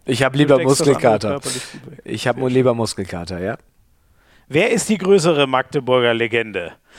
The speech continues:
Speaker 2: Bernhard Wiegert oder Alfred Gislason?
Speaker 1: Oh, was ist denn das für eine Frage?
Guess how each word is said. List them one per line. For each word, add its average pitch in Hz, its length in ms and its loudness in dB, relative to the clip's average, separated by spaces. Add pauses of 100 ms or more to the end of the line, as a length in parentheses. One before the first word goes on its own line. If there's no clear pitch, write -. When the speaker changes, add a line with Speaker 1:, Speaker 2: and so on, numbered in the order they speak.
(240)
Speaker 2:
Bernhard 165 340 0
Wiegert 196 300 0
oder 175 200 2
Alfred 143 360 -2
Gislason? 101 480 -6 (1000)
Speaker 1:
Oh, - 360 -4 (320)
was 87 240 -8
ist - 140 -12
denn 90 100 -16
das 110 240 0
für 104 100 -10
eine 92 120 -10
Frage? 92 500 -6